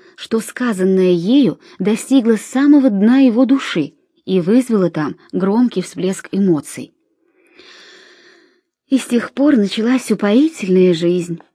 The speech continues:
Я души не чаяла в Уилле, а Уилли души не чаял во мне. И мы оба любили то, что было выше нас,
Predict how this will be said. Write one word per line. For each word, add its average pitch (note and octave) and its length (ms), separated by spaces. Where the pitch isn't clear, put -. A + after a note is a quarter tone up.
Я D4+ 260
души G3+ 280
не F#3+ 160
чаяла F#3+ 440
в F#3 80
Уилле, D4 520
а B3 140
Уилли C#4 480
души A3 360
не G3+ 200
чаял F#3 360
во D3 140
мне. D3+ 300
И A3 100
мы G3+ 280
оба A3+ 280
любили G3+ 380
то, C#4+ 260
что - 220
было A3+ 240
выше C#4 400
нас, F#3+ 400